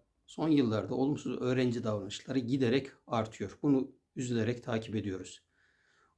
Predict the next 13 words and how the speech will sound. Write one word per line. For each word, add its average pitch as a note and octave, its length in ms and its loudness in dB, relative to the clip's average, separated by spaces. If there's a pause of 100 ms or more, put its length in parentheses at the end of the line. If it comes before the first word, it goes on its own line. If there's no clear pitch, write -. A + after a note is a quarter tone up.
(140)
Bu A3+ 180 6
öğrenci F3+ 340 8
davranışlarına C#3 720 6
ilişkin C#3 680 0
velilerin C3+ 540 6
ve B2 40 6
okul A#2 300 0
yönetimlerinin A2 680 2
tutumu - 580 0
genellikle C3 560 2
suçlu - 460 2
aramaya C3 400 4
yönelik. A2 580 0